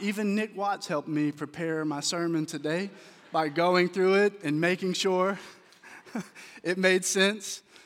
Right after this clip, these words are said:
A big shout out to Michael Smith. He helped me keep my illustrations in line,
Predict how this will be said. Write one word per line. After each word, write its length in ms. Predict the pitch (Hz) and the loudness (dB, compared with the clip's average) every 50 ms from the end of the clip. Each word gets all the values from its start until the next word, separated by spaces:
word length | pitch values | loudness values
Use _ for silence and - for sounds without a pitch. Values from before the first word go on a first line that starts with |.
| - _ - | -20 _ -2
A 180 | 156 151 151 | 0 0 0
big 240 | 147 147 185 196 190 | 2 2 0 0 2
shout 380 | - - - 190 180 185 185 190 | 0 0 2 4 4 4 4 4
out 180 | 196 196 190 185 | 4 2 2 0
to 100 | 190 165 | -4 -2
Michael 340 | 151 160 160 170 175 180 165 | 0 0 0 0 0 -4 -6
Smith. 540 | 156 - - 180 185 190 214 226 - - - | -6 -4 -2 -2 -2 -2 -2 -6 -10 -14 -10
He 200 | 165 160 165 170 | -6 -4 -2 -2
helped 280 | 165 180 170 165 165 - | 0 -2 -2 -2 -4 -4
me 200 | 180 175 170 165 | -2 -2 -2 -2
keep 400 | 170 - - 180 180 180 - - | -4 -8 -8 -8 -8 -8 -8 -6
my 180 | 175 156 151 | -6 -4 -2
illustrations 680 | 160 165 170 170 - - 175 175 175 170 - 175 165 156 | -2 -4 -4 -6 -8 -6 -6 -4 -4 -4 -4 -4 -4 -4
in 140 | 160 160 160 | -2 -2 -2
line, 400 | 165 165 170 170 175 175 175 | -2 -2 -2 -2 -2 -2 -4